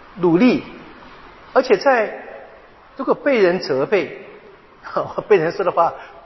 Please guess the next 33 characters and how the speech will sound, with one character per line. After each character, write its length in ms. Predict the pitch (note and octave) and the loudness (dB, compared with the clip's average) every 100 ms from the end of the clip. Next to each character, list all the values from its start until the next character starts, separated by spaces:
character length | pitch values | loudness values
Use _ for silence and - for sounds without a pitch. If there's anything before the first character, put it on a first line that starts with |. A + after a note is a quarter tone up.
| - - | -20 -10
不 60 | |
中 180 | - G3 | -2 -2
听 200 | E3+ F#3 | -2 -6
的 80 | D#3+ | -4
话， 280 | E3 C3 - - - | 0 -2 -4 -18 -8
我 120 | F#3 | -4
常 320 | E3 D#3 F3+ A#3 | -2 -2 -4 -4
讲， 220 | E3 C3+ | -4 -2
让 120 | F3+ | -2
你 60 | C#3+ | -2
们 100 | D3+ | -6
觉 60 | |
得 80 | D#3 | -8
不 180 | - - | -10 -12
中 140 | C4+ | -10
听 160 | - E3+ | -10 -8
的 100 | D3 | -6
话， 160 | D#3 | -6
比 120 | - E3 | -6 -6
如 80 | |
我 40 | C3+ | -6
说 100 | D#3 | -8
不 100 | D3 | -8
要 140 | D3 C#3 | -6 -6
迟 220 | - C3 | -12 -16
到， 200 | C3+ - - _ _ _ _ _ _ _ - _ _ _ _ _ - | -14 -14 -16 _ _ _ _ _ _ _ -20 _ _ _ _ _ -20
我 60 | A#2 | -8
说 140 | F#3 | -6
早 260 | - C3+ D3+ | -2 0 0
点 180 | C3+ A2+ | -2 -6
来。 100 | - - - - _ _ _ _ _ - - - - - - - - - - - - - - - - - - - - - - - - - | -14 -16 -20 -20 _ _ _ _ _ -20 -20 -20 -20 -20 -20 -20 -20 -20 -20 -20 -20 -20 -20 -20 -20 -20 -20 -20 -20 -20 -20 -20 -18 0
天 240 | C4 C4 | 4 4
国 360 | F#3 C3 C#3 | 4 4 2